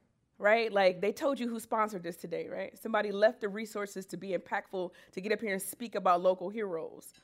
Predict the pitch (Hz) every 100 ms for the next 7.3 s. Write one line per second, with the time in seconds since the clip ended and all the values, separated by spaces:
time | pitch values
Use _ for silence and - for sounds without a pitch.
0 | _ _ _ - 214 240 302 285 254 202
1 | 202 190 220 247 220 196 202 202 214 196
2 | 185 175 285 349 269 208 180 208 440 494
3 | 494 480 453 466 508 539 554 - 320 427
4 | 302 254 - 269 294 311 269 269 285 214
5 | 175 156 - - _ _ _ 208 262 320
6 | 254 277 247 220 214 190 190 370 381 254
7 | 170 131 139